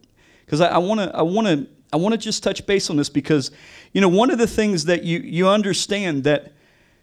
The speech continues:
there, there are a lot of voices right now that, that, that, that are speaking into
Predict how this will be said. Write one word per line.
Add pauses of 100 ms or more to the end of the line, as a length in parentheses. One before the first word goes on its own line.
(960)
there,
there
are
a
lot
of
voices
right
now (1700)
that,
that,
that,
that
are
speaking
into